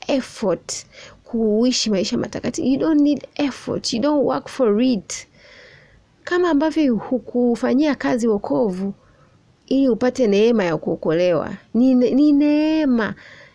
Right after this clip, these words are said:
Hivyo hivyo pia kuishi maisha matakatifu ni neema Mungu anakuwezesha kwa msaada wa Roho Mtakatifu.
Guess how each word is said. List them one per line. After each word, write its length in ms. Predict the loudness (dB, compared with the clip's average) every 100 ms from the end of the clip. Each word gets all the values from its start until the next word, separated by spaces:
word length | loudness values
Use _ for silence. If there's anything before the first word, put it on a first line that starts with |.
| _
Hivyo 300 | -4 0 0
hivyo 300 | 0 -2 -2
pia 180 | -2 -2
kuishi 300 | -4 -4 -4
maisha 220 | -4 -6
matakatifu 580 | -6 -8 -8 -8 -4 -2
ni 160 | 2
neema 560 | 2 2 2 2 0 0
Mungu 260 | -2 -2 -2
anakuwezesha 920 | -2 -4 -6 -6 -4 -4 -4 -8 -8
kwa 160 | -6
msaada 420 | -6 -4 -4 -2 0
wa 60 |
Roho 140 | 0 -2
Mtakatifu. 680 | -6 -8 -6 -6 -6 -10